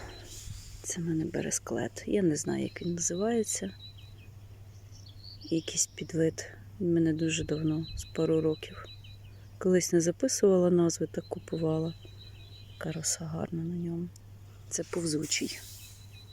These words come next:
Стелиться такий по землі.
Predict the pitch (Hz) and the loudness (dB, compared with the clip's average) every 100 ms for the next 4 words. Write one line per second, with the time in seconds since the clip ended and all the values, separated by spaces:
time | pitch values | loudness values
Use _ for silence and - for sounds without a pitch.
0 | - - - - - - - - - - | -18 -18 -18 -18 -18 -18 -18 -14 -8 -4
1 | - 170 147 151 - - 156 - - - | 2 4 4 4 0 -4 -8 -4 -4 -4
2 | - - - - - - 156 160 156 147 | -12 -16 -18 -18 -18 -4 2 6 6 6